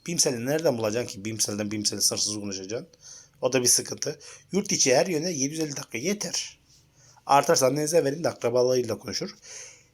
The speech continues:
Yurt içi her yöne iki yüz elli S M S. Biraz az.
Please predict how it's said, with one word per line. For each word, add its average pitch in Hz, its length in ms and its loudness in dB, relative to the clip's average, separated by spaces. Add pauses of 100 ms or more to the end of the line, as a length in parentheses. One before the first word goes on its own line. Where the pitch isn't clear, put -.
(160)
Yurt 208 280 2
içi 208 280 4
her 147 160 4
yöne 175 180 -2
iki - 160 -4
yüz 175 80 -2
elli 160 200 4
S - 140 4
M 135 120 -2
S. - 180 2 (800)
Biraz 139 280 6
az. - 460 4